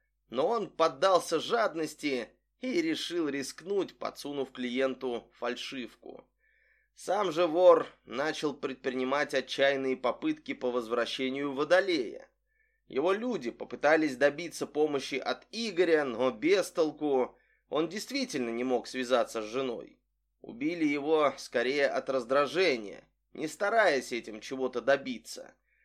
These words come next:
А жуткий метод выбрали лишь для того, чтобы замести следы. Сильвер понимал, что похищение маленькой Лизы — глупый ход, но он уже был в панике и пошёл на крайние меры.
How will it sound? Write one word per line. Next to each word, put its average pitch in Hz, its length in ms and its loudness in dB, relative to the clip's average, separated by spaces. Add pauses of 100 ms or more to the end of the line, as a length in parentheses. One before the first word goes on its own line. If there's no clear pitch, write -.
(240)
А - 160 2
жуткий 240 400 -4
метод 262 440 2
выбрали 151 840 0
лишь 147 240 -6
для 147 160 -6
того, 156 320 0
чтобы 147 300 -4
замести 147 500 -8
следы. 180 600 -10 (580)
Сильвер 180 480 -4
понимал, 170 600 2
что - 200 -16
похищение 170 800 0
маленькой 165 540 4
Лизы — 165 380 -4
глупый 160 580 -2
ход, 165 540 0 (760)
но 143 180 2
он 180 100 2
уже 190 300 0
был 127 160 0
в - 80 -8
панике 175 540 -4
и 151 200 0
пошёл 147 560 -2
на 131 140 -2
крайние 131 560 0
меры. 120 480 -4